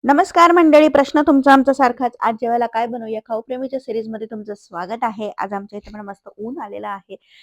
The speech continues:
त्यामुळे एकदम मस्त वाटतंय. जवळजवळ आठ दहा दिवस नुसता पाऊस, पाऊस, पाऊस होता. असो, तर आता दुपारचे बारा वाजत आलेले आहेत आणि स्वयंपाकाला मला सुरुवात करायची आहे. तर, अ,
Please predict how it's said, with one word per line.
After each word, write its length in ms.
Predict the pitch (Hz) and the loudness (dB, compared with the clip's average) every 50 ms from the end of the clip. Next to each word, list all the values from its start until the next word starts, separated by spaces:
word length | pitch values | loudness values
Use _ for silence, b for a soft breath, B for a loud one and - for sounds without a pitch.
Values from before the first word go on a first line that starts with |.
| b b - | b b -8
त्यामुळे 240 | 226 226 220 233 | -6 -6 -6 -6
एकदम 200 | 208 214 233 294 370 392 339 | -10 -12 -14 -14 -14 -12 -14
मस्त 360 | 247 247 - _ _ _ - | -14 -14 -16 _ _ _ -4
वाटतंय. 500 | 339 - - 226 - _ - 196 208 226 | -4 -2 -4 -6 -8 _ -8 -8 -6 -8
जवळजवळ 320 | 226 196 208 214 214 233 - - | -8 -10 -10 -10 -10 -10 -12 -14
आठ 120 | 208 226 | -14 -14
दहा 160 | 208 - 214 | -12 -10 -10
दिवस 220 | 208 233 226 220 214 - | -10 -10 -10 -12 -12 -14
नुसता 240 | 220 214 - - 240 | -18 -16 -12 -12 -8
पाऊस, 380 | 233 - 190 185 208 247 233 | -4 -2 -2 -2 -2 -4 -6
पाऊस, 320 | _ - 196 214 240 240 _ _ | _ -8 -6 -6 -6 -8 _ _
पाऊस 280 | - 214 233 262 - - | -4 -2 -2 -4 -4 -4
होता. 220 | 247 214 214 226 277 b b b b b b b b b b _ _ _ - | -4 -4 -4 -6 -6 b b b b b b b b b b _ _ _ 2
असो, 340 | - 381 - - 269 262 - _ _ _ _ _ _ _ - | 2 2 2 2 2 2 0 _ _ _ _ _ _ _ -2
तर 80 | 302 320 | 0 0
आता 180 | 339 339 349 | 2 0 0
दुपारचे 440 | 349 269 311 247 285 277 269 269 294 | 0 -2 0 0 0 0 0 -2 -2
बारा 280 | 277 240 226 214 214 220 | -2 0 0 0 0 0
वाजत 280 | 226 226 220 233 220 | -2 -2 -4 -6 -6
आलेले 260 | 214 214 220 214 220 214 | -6 -6 -4 -4 -4 -4
आहेत 320 | 208 208 214 220 220 233 | -4 -4 -4 -6 -6 -6
आणि 160 | 233 208 220 | -6 -6 -8
स्वयंपाकाला 500 | 214 - 233 208 196 - 202 202 208 214 | -8 -8 -10 -8 -8 -8 -8 -8 -8 -8
मला 140 | 214 214 220 | -10 -10 -12
सुरुवात 400 | - - 247 220 208 202 202 202 208 - | -10 -6 -4 -4 -2 -2 -2 -4 -4 -2
करायची 360 | 226 214 214 196 - - 214 | 0 0 0 0 -2 -4 -6
आहे. 320 | 202 196 185 175 196 208 220 | -6 -6 -6 -8 -12 -12 -10
तर, 360 | - - 202 196 196 202 202 | -8 -6 -4 -4 -4 -4 -6
अ, 340 | 202 208 202 202 202 202 | -6 -6 -6 -6 -8 -12